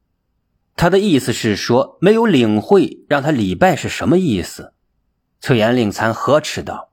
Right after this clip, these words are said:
：“你出家行脚，连礼拜也不会？”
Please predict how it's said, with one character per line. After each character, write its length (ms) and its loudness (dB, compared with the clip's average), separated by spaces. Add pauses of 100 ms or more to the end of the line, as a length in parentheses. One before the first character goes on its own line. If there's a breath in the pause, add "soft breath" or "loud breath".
(800)
：“你 420 2
出 300 2
家 240 0
行 340 0
脚， 600 -2 (100)
连 320 -2
礼 200 -2
拜 260 2
也 160 -2
不 120 -4
会？” 460 -2